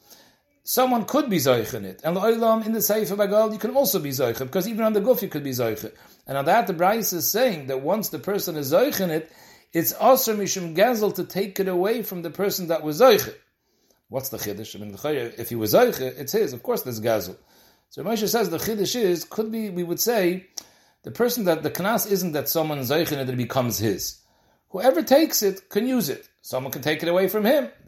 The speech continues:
The next person can take it away from that person. It doesn't become yours. You have rights to take it and use it, but not with an ownership that it becomes yours. So there wouldn't be any gezel. Kamash Mala, no. That it's yours and it becomes your moment and nobody can take it from you.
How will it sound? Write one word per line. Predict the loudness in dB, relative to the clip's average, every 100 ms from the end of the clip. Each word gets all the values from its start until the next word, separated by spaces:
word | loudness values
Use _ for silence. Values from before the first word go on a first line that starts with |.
| -20
The | -6
next | -6 -2
person | -2 -2
can | -4
take | -2 0
it |
away | 0 0
from | 2
that | 2 4
person. | 0 -2 -6
It | -14 -20 -20 _
doesn't | -2 0 0
become | 0 0 0 2
yours. | 4 4 2
You | -2
have | -2 2
rights | 2 4 2 -6
to | -4
take | -2 -2 -2
it |
and | -2 0
use | -2 -2
it, | -4
but | -6
not | -4 -4 -4
with | -8
an | -8 0
ownership | 2 2 -2 -2 -4 -6 -20 -20 _ -4
that | -2
it |
becomes | 0 0 0 0
yours. | -2 -2
So | -2
there |
wouldn't | 0 2
be | 2
any | 2
gezel. | 4 2 2 -4
Kamash | -6 -4 -4
Mala, | -4 -4
no. | -2 -2 -4 -8 _ _ _ _
That | -4
it's | -2 -4
yours | -2 4 6 6 4 -6 -4
and | -4
it |
becomes | -4 -4 -4 -2
your | -2
moment | 2 2 2 0
and |
nobody | -2 -2
can | -4 -4
take | -4 -4
it |
from | -10
you. | -14